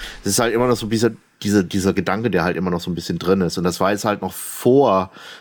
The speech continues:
bevor es jetzt halt grad wieder so stark explodiert, ähm,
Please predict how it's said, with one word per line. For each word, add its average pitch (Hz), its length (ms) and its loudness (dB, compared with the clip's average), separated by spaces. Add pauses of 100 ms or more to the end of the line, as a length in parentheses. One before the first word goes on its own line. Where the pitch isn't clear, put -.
bevor 117 280 2
es - 80 -2
jetzt 98 160 -2
halt 92 180 -2
grad 92 220 0
wieder 101 180 2
so 92 320 2
stark 98 400 0
explodiert, 98 800 0 (640)
ähm, 90 680 0